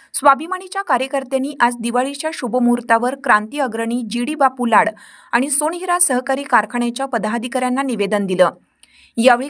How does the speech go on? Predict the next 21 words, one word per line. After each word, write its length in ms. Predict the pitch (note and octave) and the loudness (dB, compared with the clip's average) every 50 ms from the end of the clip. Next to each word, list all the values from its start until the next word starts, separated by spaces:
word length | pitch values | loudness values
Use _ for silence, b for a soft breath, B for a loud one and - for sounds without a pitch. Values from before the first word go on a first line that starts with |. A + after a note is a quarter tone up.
| C#4+ D4 | 0 0
कार्याध्यक्ष 680 | A#3+ G#3 A3 B3+ C#4 B3 A3 C#4 C#4+ C#4+ D4 - D#4 | 0 0 0 -2 -6 -4 -4 -6 -6 -6 -8 -10 -6
संदीप 500 | D#4+ - - B3 A3+ G#3+ B3+ C4+ A#3+ C4 | -4 -2 -2 -2 -2 -4 -6 -6 -2 2
राजोबा 420 | A#3 G3+ F#3+ G3 A3+ A#3+ B3+ B3+ | 2 2 2 2 0 0 2 0
म्हणाले, 400 | B3+ B3 A#3+ B3 B3+ A#3+ F#3+ G3+ G#3+ B B B B B B - | 2 2 2 0 0 0 -2 -4 -6 B B B B B B 2
"चालू 280 | - D#4 F3+ A3 D#4+ F4+ | 4 4 4 4 2 -2
गळीत 300 | - F4+ F#4 G4 F#4+ - | -6 -6 -6 -6 -8 -8
हंगामासाठी 680 | - B3+ B3+ B3 C4+ C4 C#4 C4 C4+ C#4 C4 C4 D4 | -6 -4 -2 0 0 2 0 0 0 -2 -2 -4 -6
उसाला 420 | C#4 A#3 - - A#3 A3+ A#3+ B3+ | -4 -4 -2 0 0 0 0 0
कोणतीही 480 | C4 B3+ B3+ A#3 A3 A3 A3 C4 D4 E4 | -2 -2 -2 -2 -2 -2 -2 -2 -4 -6
कपात 320 | - - C#4 B3 B3+ A#3+ A#3+ - | -4 -4 0 2 2 2 2 0
न 100 | A#3 B3 | -2 -2
करता 420 | B3 B3+ C4 B3+ B3+ A#3 G3 G3 G3 B B B B B | -2 -2 -2 0 2 2 2 2 0 B B B B B
सदतीसशे 560 | - - C#4+ B3 D4 D4+ D4 D#4+ D4+ - - D#4 | 2 2 4 4 4 2 0 -4 -6 -6 -6 -6
एक्कावन्न 460 | C4 D4 - B3 A#3+ A#3+ B3+ C4+ D4 | -6 -2 0 2 2 2 2 -2 -4
प्रति 360 | C#4+ - A3+ A3 - - D#4 | 0 2 2 2 2 -2 -6
टन 200 | D4+ D4+ D4+ D#4 D4+ - | -2 0 0 0 0 -2
इतकी 260 | A#3+ A#3 A3+ - C4+ | -4 -4 -4 -6 -8
पहिली 360 | B3+ C4 B3+ A#3 G#3+ A3+ C4 | -2 0 2 2 2 0 0
उचल 360 | B3+ B3 A3+ A#3 - A#3 A#3+ B3+ | -2 -4 -4 -2 -2 -2 -2 -2
त्वरित 300 | B3 - A#3+ G#3+ A3 F3+ | 0 2 2 2 2 2
द्यावी. 380 | F3 G#3+ G3 F#3+ F3+ F#3 D#3 | 4 4 4 4 2 -2 -8